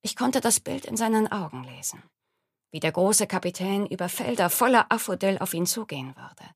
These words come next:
wie er vor ihm niederknien und Odysseus ihm mit einer Geste bedeuten würde, sich zu erheben. Seite an Seite würden sie im Haus der Toten wohnen. Seite an Seite,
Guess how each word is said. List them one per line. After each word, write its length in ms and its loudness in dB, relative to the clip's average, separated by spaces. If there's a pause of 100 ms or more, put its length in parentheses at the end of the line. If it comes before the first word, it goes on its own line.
(580)
wie 160 6
er 180 6
vor 140 6
ihm 160 8
niederknien 760 0
und 180 0
Odysseus 460 4
ihm 180 2
mit 120 0
einer 200 2
Geste 340 -2
bedeuten 540 0
würde, 260 -2
sich 240 -4
zu 140 -2
erheben. 600 -12 (800)
Seite 420 4
an 100 4
Seite 360 2
würden 220 4
sie 100 2
im 140 2
Haus 220 -2
der 160 -6
Toten 440 -16
wohnen. 360 -20 (320)
Seite 440 4
an 140 2
Seite, 400 -2